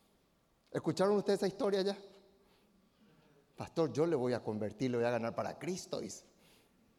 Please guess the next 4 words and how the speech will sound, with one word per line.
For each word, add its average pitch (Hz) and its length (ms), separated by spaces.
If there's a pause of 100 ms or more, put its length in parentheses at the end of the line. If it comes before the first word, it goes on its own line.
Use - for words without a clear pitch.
Boleto, 226 640
hermano. 151 420 (2500)
Mentira. 180 560 (4000)
Orfa 196 480